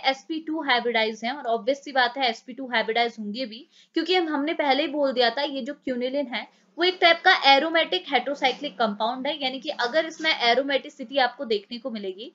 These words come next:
तो aromaticity का एक कैरेक्टरिस्टिक क्या है कि यहाँ पर जो एटम्स होंगे उनका हाइब्रिडाइजेशन कितना होना चाहिए, एसपी टू होना चाहिए। Because अगर हाइब्रिडाइजेशन एसपी टू है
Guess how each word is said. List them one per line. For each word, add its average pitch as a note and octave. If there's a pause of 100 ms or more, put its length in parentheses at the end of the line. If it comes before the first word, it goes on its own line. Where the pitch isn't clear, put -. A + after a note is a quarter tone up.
(260)
तो D#4 (120)
aromaticity E4
का E4+
एक D4
कैरेक्टरिस्टिक C#4
क्या A#3+
है C#4
कि E4
यहाँ C4+
पर D4
जो C4+
एटम्स B3
होंगे G#3 (280)
उनका E4+
हाइब्रिडाइजेशन C4+
कितना C4
होना G#3+
चाहिए, C#4
एसपी A3
टू C4+
होना C#4+
चाहिए। D4 (260)
Because D#4+
अगर D4
हाइब्रिडाइजेशन C#4
एसपी B3+
टू C#4
है A#3+